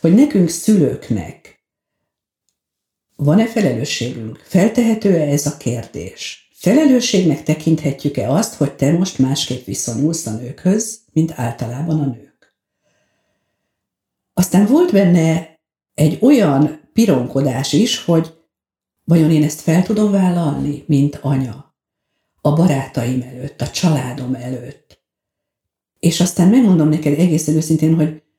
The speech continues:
a legnagyobb, ö, békével nyugtáztam azt, hogy ez senkit nem rázott meg olyan szinten, hogy emiatt akár hosszú beszélgetésekbe kelljen nekem bonyolódnom a családtagokkal vagy barátokkal.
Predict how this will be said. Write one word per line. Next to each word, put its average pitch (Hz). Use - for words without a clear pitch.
a -
legnagyobb, 160
ö, 135
békével 147
nyugtáztam 147
azt, 147
hogy 139
ez 156
senkit 151
nem 127
rázott 127
meg 117
olyan 135
szinten, 123
hogy -
emiatt 135
akár -
hosszú 180
beszélgetésekbe 143
kelljen 127
nekem 135
bonyolódnom 135
a 127
családtagokkal 123
vagy 135
barátokkal. -